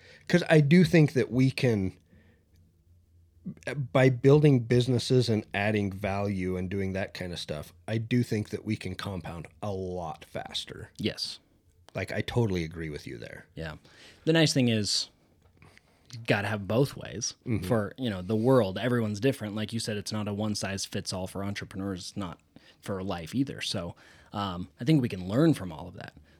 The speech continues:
Speaker 2: Like, we can side hustle and compound it really fast. It's also kinda historically safe over on the other side, which is, you know, compound it up until, until retirement.
Speaker 1: Mm-hmm.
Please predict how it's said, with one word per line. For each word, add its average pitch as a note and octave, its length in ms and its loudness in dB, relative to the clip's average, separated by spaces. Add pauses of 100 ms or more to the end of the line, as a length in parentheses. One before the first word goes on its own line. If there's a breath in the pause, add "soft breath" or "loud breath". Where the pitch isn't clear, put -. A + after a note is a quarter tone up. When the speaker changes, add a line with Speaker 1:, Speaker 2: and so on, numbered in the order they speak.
Speaker 2:
Like, A2 300 -6 (200)
we C#3+ 100 0
can C3 140 2
side C3 320 0
hustle F#2+ 460 -6
and G#2 120 -8
compound A2 440 0
it - 40 -8
really F2+ 180 -6
fast. - 460 -6 (580 soft breath)
It's - 100 -8
also F#3+ 260 0
kinda G2 380 -6 (720)
historically C#3 920 2
safe - 600 -4 (420 soft breath)
over G2 560 0 (880 soft breath)
on G2 140 -4
the G#2 100 0
other D3+ 200 4
side, - 340 -10 (180)
which G2+ 220 -6
is, F2 320 -6 (180)
you E2 60 -4
know, D#2+ 160 -10
compound G#2 540 -4
it F2+ 80 -8
up E2+ 200 -10
until, F#2 440 -10 (520 soft breath)
until G2+ 240 -6
retirement. G2 460 -6 (260)
Speaker 1:
Mm-hmm. G#2+ 340 0